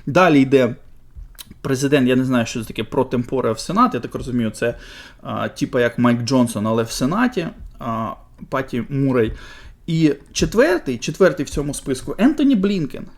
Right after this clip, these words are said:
з єврейськими корнями. І от як ви думаєте, от є у Сполучених Штатів купа людей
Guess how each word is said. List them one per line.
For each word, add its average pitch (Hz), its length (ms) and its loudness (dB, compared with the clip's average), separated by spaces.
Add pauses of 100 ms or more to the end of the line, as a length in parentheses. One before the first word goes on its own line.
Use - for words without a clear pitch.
(100)
з 123 100 -4
єврейськими 196 540 0
корнями. 120 500 -4 (360)
І 175 80 4
от 254 200 4
як 294 160 2
ви 285 80 4
думаєте, 214 600 6 (100)
от - 180 -4 (800)
є 240 340 2 (100)
у 208 440 0 (380)
Сполучених 175 600 -2
Штатів 233 520 -4 (960)
купа 190 320 4
людей 233 480 0